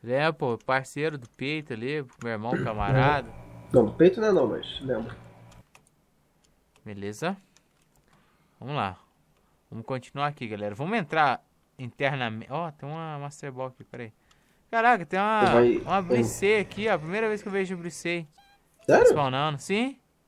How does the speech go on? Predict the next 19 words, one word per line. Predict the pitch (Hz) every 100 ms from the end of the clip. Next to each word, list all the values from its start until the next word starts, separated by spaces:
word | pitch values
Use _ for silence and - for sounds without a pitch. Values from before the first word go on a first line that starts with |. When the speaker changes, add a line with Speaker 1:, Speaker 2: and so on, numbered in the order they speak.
| _ _ -
Speaker 2:
Como | 392
assim, | - 339 370
mano? | 143
Isso, | 123 -
isso | - -
é |
raro. | 240 262 233 226 - - - - - -
Speaker 1:
É | 185 220
mesmo, | 269 233 226 240
muito | 135 147 180
raro. | 349 247 208 190
Primeira | - 131 214
vez | 240
que | 233
eu | 185
vejo. | 156 151 - _ _ _ _ -
Speaker 2:
Isso | - -
é | 240
raro. | 254 262 269 320